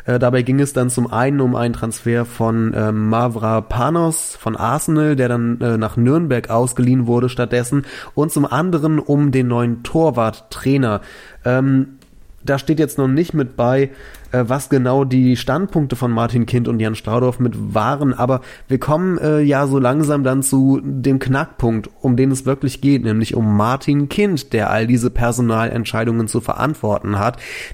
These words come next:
der sowohl Jan Staudorf als auch Gerhard Zuber jetzt in ihre aktuellen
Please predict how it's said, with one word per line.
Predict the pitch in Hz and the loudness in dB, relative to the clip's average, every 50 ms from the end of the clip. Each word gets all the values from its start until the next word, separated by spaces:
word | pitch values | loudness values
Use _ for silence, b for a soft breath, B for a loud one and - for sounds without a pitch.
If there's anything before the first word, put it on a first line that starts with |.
| - - | -4 -2
der | 113 110 110 110 | 0 0 0 0
sowohl | 107 104 117 110 104 117 139 170 175 | 0 -2 -2 0 2 2 2 4 4
Jan | 147 139 143 156 | 2 2 0 0
Staudorf | 151 - - 113 110 113 110 110 113 113 - - - | -4 -6 -4 -2 -2 -2 0 0 -2 -2 -2 -6 -4
als | - 113 120 120 - - | -2 -2 -2 -2 -2 -2
auch | 113 113 107 - - - | -2 -2 -4 -4 -6 -4
Gerhard | 113 107 104 98 98 101 101 - - _ - - | -2 -2 0 -2 -2 -4 -6 -8 -16 _ -12 -8
Zuber | - - 135 143 131 127 120 | -2 0 2 2 2 2 0
jetzt | 113 113 110 110 - - | 0 0 -2 -4 -2 -2
in | 113 | -2
ihre | 113 120 120 107 113 - - | 0 0 0 0 0 -2 -4
aktuellen | - 104 - - - 110 - 117 113 113 117 | -4 -8 -6 -4 -4 0 2 2 2 2 0